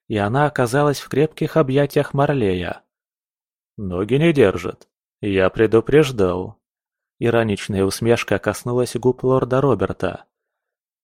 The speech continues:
"Ничего страшного". Лорейна высвободилась из его объятий.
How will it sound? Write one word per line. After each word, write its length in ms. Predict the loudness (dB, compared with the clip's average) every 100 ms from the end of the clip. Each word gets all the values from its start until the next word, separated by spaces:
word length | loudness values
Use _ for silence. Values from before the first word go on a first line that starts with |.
| _
"Ничего 520 | -4 -2 -2 -2 -2 -2
страшного". 720 | -2 -2 -2 -4 -6 -8 -12 _ _ _ _ _ _
Лорейна 500 | 0 2 4 2 0
высвободилась 800 | -2 -2 -4 -4 -4 -4 -6 -6
из 140 | -6 -4
его 260 | -2 0
объятий. 680 | 0 2 0 0 -6 -8 -12